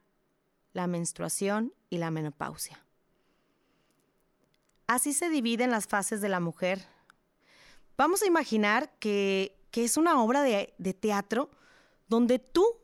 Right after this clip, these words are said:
eres la protagonista. Y ya estamos en el tercer acto.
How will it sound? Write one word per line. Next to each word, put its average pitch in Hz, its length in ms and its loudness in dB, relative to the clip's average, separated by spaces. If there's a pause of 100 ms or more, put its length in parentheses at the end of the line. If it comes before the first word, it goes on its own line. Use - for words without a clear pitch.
(360)
eres 208 240 2
la 202 160 0
protagonista. 160 800 -6 (1800)
Y 196 140 -2
ya 220 160 4
estamos 247 560 2
en 208 80 2
el 185 120 -2
tercer 175 380 -2
acto. 190 400 -8